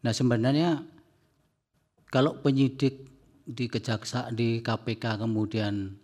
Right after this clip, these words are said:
juga diperkuat dengan penyidik yang firm di bidang koneksitas, kemudian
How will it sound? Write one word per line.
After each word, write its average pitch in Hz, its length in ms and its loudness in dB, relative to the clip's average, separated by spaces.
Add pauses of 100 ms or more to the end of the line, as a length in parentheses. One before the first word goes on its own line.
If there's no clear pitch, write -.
(540)
juga - 320 -6
diperkuat 113 640 -6
dengan 98 400 -8 (880)
penyidik 135 480 0
yang 98 400 -6 (480)
firm 143 240 8
di 113 160 2
bidang 101 400 -2
koneksitas, 90 1120 -10 (880)
kemudian 107 720 0